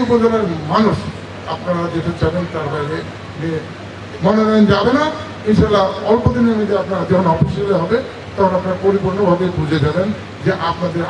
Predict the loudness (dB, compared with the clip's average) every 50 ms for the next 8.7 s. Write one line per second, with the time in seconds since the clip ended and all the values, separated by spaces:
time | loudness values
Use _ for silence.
0 | -2 -2 0 2 2 2 2 2 -2 -6 -10 -4 -2 -2 0 2 0 0 0 0
1 | 0 0 2 4 4 6 6 6 4 4 2 -4 -8 -10 -6 -4 -2 -2 2 2
2 | 2 2 2 0 -4 -4 -6 -6 -4 -4 -2 -2 -2 -2 -2 -4 -4 -8 -10 -8
3 | -10 -8 -6 -4 -2 0 2 4 4 4 4 4 4 4 2 2 2 0 0 0
4 | 0 0 0 0 0 -2 -2 -2 -4 -6 -8 -6 -6 -6 -6 -6 -6 -6 -4 -4
5 | -4 -4 -4 -6 -8 -6 -6 -4 -4 -4 -6 -6 -8 -10 -10 -12 -16 -16 -16 -16
6 | -12 -8 -6 -4 -4 -4 -4 -6 -8 -12 -12 -14 -14 -14 -8 -2 2 4 4 4
7 | 4 4 4 2 2 2 2 2 2 2 2 0 0 0 -2 -2 -2 -4 -8 -10
8 | -12 -12 -12 -12 -10 -4 0 2 4 4 6 6 4